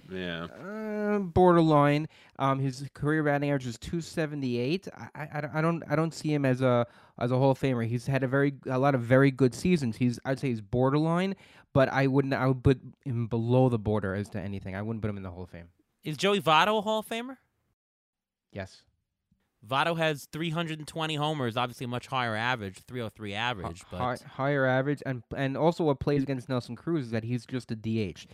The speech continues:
Speaker 2: It's harder
Speaker 3: Right.
Speaker 2: for D Hs to get into the Hall of Fame in general,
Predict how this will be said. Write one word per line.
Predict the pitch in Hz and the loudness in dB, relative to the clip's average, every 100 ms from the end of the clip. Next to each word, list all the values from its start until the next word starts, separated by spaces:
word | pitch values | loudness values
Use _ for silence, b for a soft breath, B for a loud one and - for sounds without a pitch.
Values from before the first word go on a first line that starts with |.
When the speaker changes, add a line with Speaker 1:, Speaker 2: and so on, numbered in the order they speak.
| B | B
Speaker 2:
It's | - 98 | -10 -4
harder | 113 156 | 0 0
Speaker 3:
Right. | 151 | -2
Speaker 2:
for | |
D | 127 127 127 | -4 -2 -2
Hs | - 123 | -4 -6
to | 131 | -4
get | 120 117 | -2 -2
into | 120 - | -4 -6
the | 110 107 | -6 -4
Hall | 110 | -4
of | 113 | -4
Fame | 117 107 | -4 -8
in | 101 | -8
general, | 98 110 131 151 160 | -6 -4 0 0 0